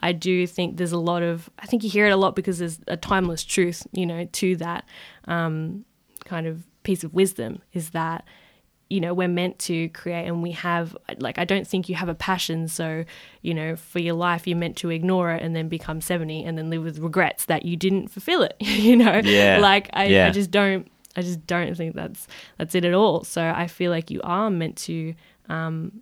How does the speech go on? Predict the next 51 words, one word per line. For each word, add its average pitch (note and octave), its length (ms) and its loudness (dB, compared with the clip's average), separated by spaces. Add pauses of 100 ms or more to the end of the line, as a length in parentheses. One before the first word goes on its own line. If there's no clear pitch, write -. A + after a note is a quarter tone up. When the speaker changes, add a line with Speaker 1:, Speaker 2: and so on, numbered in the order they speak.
(140)
Speaker 1:
pursue E3 380 -6
it D#3 120 -6
and E3+ 120 -6
create E3 320 -6
whatever F#3+ 520 0
it E3+ 120 -2
is, E3+ 340 0
you E3 120 -4
know, D#3 180 -4
that E3 140 -6
you're - 100 -6
passionate F#3 420 -4
about D#3+ 240 -4
and E3+ 120 -4
that D#3+ 80 -4
you F3 100 -4
do C4+ 200 0
have, E3+ 300 -2
you E3+ 100 -2
know, D#3 120 0
unique E3 560 -2 (300)
gifts E3 340 -4
and D#3 200 -6
strengths - 540 -4
and, D#3 180 -10 (460)
um, D#3+ 420 -4 (200)
as D3 140 0
a E3 60 2
person. E3+ 440 -2
So E3 180 -2
for F3 160 -2
me, G#3 380 6
like, F3+ 480 -6 (400)
because G3+ 240 2
I F3+ 80 6
believe G3 380 6
in G3 80 4
that F3+ 180 0
so F3 160 0
much G3 440 4
and E3+ 100 0
I E3 80 0
think E3+ 260 -6
I E3+ 120 -2
wanna E3+ 260 -2
show E3+ 300 -2
people F3 600 0
as E3 180 -4
well, F3+ 360 2
like, - 380 -10
um, D#3+ 380 -8